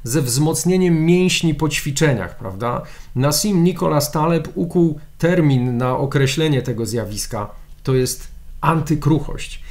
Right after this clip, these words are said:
Jeśli przeciętna osoba jest jak gąbka, która absorbuje pewną ilość psychologicznego stresu, zanim dotrze do swoich granic, to osoba antykrucha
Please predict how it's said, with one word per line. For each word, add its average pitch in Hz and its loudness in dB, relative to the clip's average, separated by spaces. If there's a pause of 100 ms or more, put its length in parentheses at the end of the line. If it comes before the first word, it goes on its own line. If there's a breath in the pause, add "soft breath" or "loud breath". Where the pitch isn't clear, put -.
(160 loud breath)
Jeśli 135 0
przeciętna 156 -2
osoba 143 0
jest 127 0
jak 113 -6
gąbka, 160 4
która 113 -6
absorbuje 131 0
pewną 123 -2
ilość 131 -4
psychologicznego 127 -2
stresu, 135 -4
zanim 131 0
dotrze 131 -2
do 104 -8
swoich 113 -4
granic, 113 -4 (380 loud breath)
to 151 4
osoba 127 -2
antykrucha 135 -2